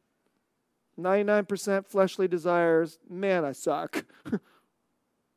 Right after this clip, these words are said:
You know what the second step is? "But Jesus gave me a heavenly body. On the cross, I have died. The old fleshly person has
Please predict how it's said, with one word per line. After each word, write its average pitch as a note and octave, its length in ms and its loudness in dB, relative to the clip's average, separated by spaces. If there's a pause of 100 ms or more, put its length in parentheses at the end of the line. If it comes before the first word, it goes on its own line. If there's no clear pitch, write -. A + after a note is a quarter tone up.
(680)
You F#3 80 -6
know G#3+ 40 0
what A3+ 80 -2
the - 60 -14
second C#4+ 300 6
step D#4 300 8
is? F4+ 420 6 (1800)
"But E3 100 -6
Jesus F3+ 420 -6
gave D#3 220 -4
me D3+ 100 -10
a C#3 60 -6
heavenly C#3 340 -8
body. A2 440 -20 (3750)
On F#3+ 180 -4
the G#3 60 -4
cross, F#3+ 460 -4
I D#3+ 100 -6
have D#3 240 -8
died. D3 460 -4 (400)
The G3 160 -14
old F#3 400 2 (160)
fleshly E3+ 460 -6
person D#3 460 -12 (220)
has D3+ 240 -10